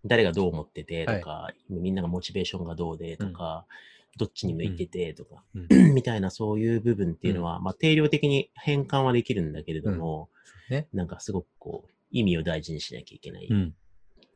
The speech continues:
Speaker 1: ところなんだよなって。
Speaker 2: だよね。だから、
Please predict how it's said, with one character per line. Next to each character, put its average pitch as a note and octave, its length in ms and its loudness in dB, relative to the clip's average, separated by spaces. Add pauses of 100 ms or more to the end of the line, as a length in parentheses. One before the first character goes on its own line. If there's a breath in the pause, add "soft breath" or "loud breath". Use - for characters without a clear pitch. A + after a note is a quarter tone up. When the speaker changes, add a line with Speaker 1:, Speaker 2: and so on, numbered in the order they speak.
(300)
Speaker 1:
と F#2 100 -8
こ - 140 -14
ろ - 60 -14
な - 120 -20
ん D#2 40 -16
だ D#2 80 -14
よ E2 80 -10
な G#2 200 -6
っ - 160 -12
て。 G#2+ 100 0
Speaker 2:
だ G2 60 6
よ F2+ 100 4
ね。 B2 500 4
だ A2 120 2
か F#2+ 120 0
ら、 F2 340 0